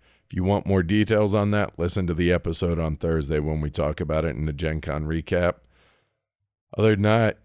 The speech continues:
that's all I got, guys. You can hear my voice. I need to give it a rest. Thanks, everybody, at watching. Give us feedback if you guys like these daily diaries.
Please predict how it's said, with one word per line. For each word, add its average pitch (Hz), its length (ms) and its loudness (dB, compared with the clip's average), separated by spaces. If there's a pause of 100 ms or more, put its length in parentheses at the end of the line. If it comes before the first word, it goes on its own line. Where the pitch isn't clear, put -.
(760)
that's - 140 -12
all 113 140 2
I 110 80 2
got, 107 280 2
guys. 95 400 2 (400)
You 98 120 -4
can 98 120 0
hear 101 160 2
my 101 160 2
voice. 95 400 2
I 90 80 0
need 92 180 2
to 95 60 -2
give 92 180 2
it 95 80 0
a 92 40 4
rest. 92 400 4
Thanks, 95 280 0
everybody, 98 460 2
at 95 100 2
watching. 101 480 2
Give 117 180 2
us 120 140 4
feedback 113 500 2
if 95 140 -4
you 104 80 0
guys 101 260 0
like 101 200 0
these 95 220 -2
daily 101 340 2
diaries. 101 540 2